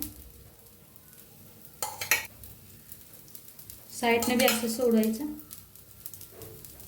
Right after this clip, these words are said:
आणि दाशी आपल्या आपल्या कडेने असं निघत, निघते बघा.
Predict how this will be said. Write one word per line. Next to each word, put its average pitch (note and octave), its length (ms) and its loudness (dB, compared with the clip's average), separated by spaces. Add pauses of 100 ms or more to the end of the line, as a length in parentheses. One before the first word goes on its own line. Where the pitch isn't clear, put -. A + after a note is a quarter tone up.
(380)
आणि B3 120 4
दाशी B3 340 8
आपल्या C4+ 360 6
आपल्या C4+ 180 4
कडेने C4+ 300 6
असं C4 280 2
निघत, A#3+ 340 6
निघते B3 360 4
बघा. B3 280 6